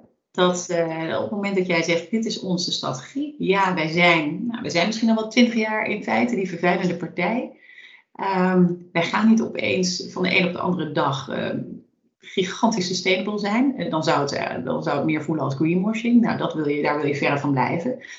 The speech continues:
Laten we eerlijk zijn. Wij willen mooie producten brengen aan een specifieke target group. En, ehm, en we gaan in de aankomende jaren een aantal stappen zetten richting een, ehm,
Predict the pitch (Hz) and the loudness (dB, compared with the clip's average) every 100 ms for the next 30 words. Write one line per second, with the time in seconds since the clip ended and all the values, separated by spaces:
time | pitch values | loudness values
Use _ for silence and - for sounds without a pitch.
0 | - 240 180 170 170 175 - 220 226 254 | 2 4 4 2 0 0 -2 0 4 4
1 | - - _ _ _ _ - 165 170 170 | 2 -16 _ _ _ _ -4 0 4 4
2 | 170 160 165 185 240 240 240 220 202 208 | 4 2 0 0 0 -2 0 0 2 2
3 | 190 180 156 156 - 170 180 - 156 - | 2 0 0 -4 -4 -2 -2 -2 -6 -6
4 | 240 247 180 196 202 196 - _ - - | -4 -4 -4 -2 -2 -4 -12 _ -20 -20
5 | _ 185 180 175 180 175 175 165 175 175 | _ 2 4 6 4 4 0 0 0 0
6 | 170 175 160 180 202 196 202 185 180 165 | 0 0 0 0 2 2 0 0 2 2
7 | 170 185 165 156 - - 220 220 190 180 | 2 0 -2 -2 -4 -6 -4 -4 0 2
8 | 170 165 156 143 170 180 - 151 151 - | 2 0 -2 -2 -4 -4 -6 -6 -4 -6
9 | 120 123 120 - - - | -4 -4 -6 -6 -12 -12